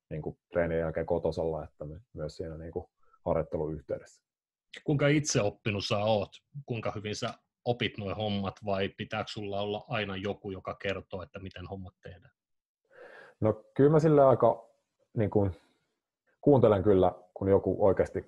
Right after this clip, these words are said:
Speaker 1: tulee kertomaan, että miten hommat tehdään, ja niitten, niitten tavalla oppia,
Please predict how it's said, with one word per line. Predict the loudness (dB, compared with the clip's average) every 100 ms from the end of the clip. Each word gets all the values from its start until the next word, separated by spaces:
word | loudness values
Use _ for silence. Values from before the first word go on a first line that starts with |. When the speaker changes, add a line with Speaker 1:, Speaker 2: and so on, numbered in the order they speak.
| _
Speaker 1:
tulee | 2 2
kertomaan, | 2 -2 -2 -6 -6
että | -8
miten | -8 -6
hommat | -6 -8 -6
tehdään, | -6 -4
ja | -4
niitten, | -6 -6 -8 -8 _ _
niitten | -8 -6 -2
tavalla | 0 2 4
oppia, | 2 0 0